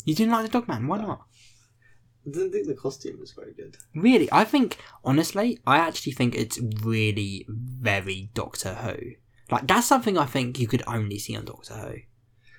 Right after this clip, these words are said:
Speaker 2: Yeah, that's true, to be fair. That is true.
Speaker 1: Like,
Speaker 2: But
Speaker 1: it looks like a costume, a well-made costume straight out of the classic series.
Speaker 2: Yeah. Actually, yeah. Yeah, to be fair, yeah,
Speaker 1: Yeah.
Speaker 2: it does.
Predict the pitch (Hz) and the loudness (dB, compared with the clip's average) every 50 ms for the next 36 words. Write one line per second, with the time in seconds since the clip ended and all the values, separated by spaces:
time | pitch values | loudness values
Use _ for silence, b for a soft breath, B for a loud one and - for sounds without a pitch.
0 | b b b - 110 107 95 - - - - - _ _ _ - - 135 131 117 | b b b -2 0 0 0 0 -2 -10 -16 -18 _ _ _ -6 0 0 0 0
1 | - - - - - 80 78 78 - - - 76 78 - - - - - - - | 0 -6 -6 -4 -4 -4 -4 -4 -10 -10 -10 -10 -10 -10 -14 -16 -18 -18 -14 -8
2 | - 101 95 - 78 76 - - - - - - - - - 170 185 185 - - | -6 -6 -4 -6 -8 -10 -10 -12 -10 -8 -8 -8 -8 -4 2 2 2 2 2 2
3 | - 180 170 175 220 226 208 214 208 190 190 - - 196 185 - - 190 175 165 | 4 4 6 8 6 6 6 4 -2 -2 -2 0 2 0 0 2 6 6 6 6
4 | 175 151 151 147 127 120 160 165 160 156 151 147 143 131 - 139 127 - - 127 | 6 6 4 6 6 8 8 8 8 8 6 4 2 2 2 2 2 4 4 4
5 | 117 107 - - 127 110 - - - 113 - - - - - - - - - - | 4 4 4 2 2 2 0 0 -6 -10 -10 -8 -8 -6 -6 -8 -10 -10 -8 -8
6 | - - - - - - - - - _ _ - - - - - - - - - | -6 -6 -6 -8 -10 -12 -14 -16 -20 _ _ -8 -8 -8 -8 -8 -12 -18 -20 -20
7 | _ _ _ _ _ _ _ b b b b b - 160 165 - - 175 165 156 | _ _ _ _ _ _ _ b b b b b -6 -6 -6 -4 0 0 2 2
8 | 151 151 151 151 147 139 127 113 - _ _ - 123 127 131 131 123 - - - | 4 2 2 2 2 -2 -2 -6 -12 _ _ -2 0 2 4 2 2 0 -4 -6
9 | 113 104 104 - 117 113 110 104 107 104 107 101 - 101 98 98 90 87 - - | -6 -4 -4 -2 -2 2 4 4 4 4 4 2 0 0 -2 -2 -2 -6 -10 -16
10 | - | -18